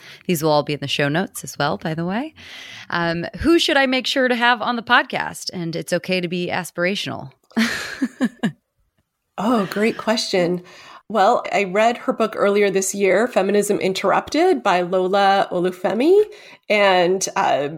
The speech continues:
Speaker 2: she's a fantastic speaker, someone who I think would really have a lot to say about, like, what women can do to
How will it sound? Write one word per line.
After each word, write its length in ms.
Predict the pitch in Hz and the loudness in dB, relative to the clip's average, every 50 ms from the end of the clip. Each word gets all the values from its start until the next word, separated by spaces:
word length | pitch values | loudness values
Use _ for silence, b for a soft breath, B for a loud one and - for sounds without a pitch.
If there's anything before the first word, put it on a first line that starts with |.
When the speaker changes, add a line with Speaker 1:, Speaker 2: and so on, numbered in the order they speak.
| - | -12
Speaker 2:
she's 300 | - - - 269 269 240 | -8 -2 0 2 2 2
a 40 | 240 226 | 2 0
fantastic 800 | 240 208 208 208 226 175 196 294 - 220 208 196 202 - - - | 0 -2 -2 0 0 0 0 0 0 0 0 0 0 -6 -14 -10
speaker, 840 | - - - - 226 208 - 214 202 196 190 190 190 190 180 147 - - | -8 -8 -6 -4 -4 -4 -2 0 2 4 4 4 4 4 4 2 0 -2
someone 260 | - 208 175 180 185 | -4 -2 -2 -2 -2
who 460 | 202 202 180 185 190 180 170 - - - - | -2 -2 -2 -2 -2 -2 -2 -4 -4 -6 -6
I 100 | 180 180 | -4 -4
think 220 | 180 190 185 180 | -2 -2 -2 -2
would 140 | - 190 185 | -2 -2 0
really 400 | 180 185 180 185 185 180 180 185 | 0 0 2 2 4 4 2 2
have 160 | 208 196 185 | 0 -2 -2
a 40 | 190 185 | -2 0
lot 220 | 185 180 - - | 0 0 0 -2
to 60 | - 175 | -6 -8
say 240 | - - 185 185 | -4 0 2 2
about, 380 | 196 190 190 185 185 190 - - - | 2 2 2 2 2 2 0 0 -2
like, 400 | - 143 156 165 - - - - - _ _ _ _ _ _ | -2 -2 -2 -2 -4 -8 -12 -18 -18 _ _ _ _ _ _
what 380 | - 202 208 202 226 220 - 208 | -20 -10 -2 0 0 0 2 2
women 340 | 262 240 240 240 240 233 | 2 2 4 2 2 0
can 220 | 226 - 233 202 190 | 0 0 -2 -2 -2
do 520 | 185 190 190 196 190 196 190 190 190 185 B B B B B B B B B - | -2 -2 0 0 0 0 0 0 -2 -2 B B B B B B B B B -6
to 640 | - - 214 202 190 185 180 180 175 175 175 165 - | -4 -4 -2 0 2 4 4 6 4 4 2 0 -2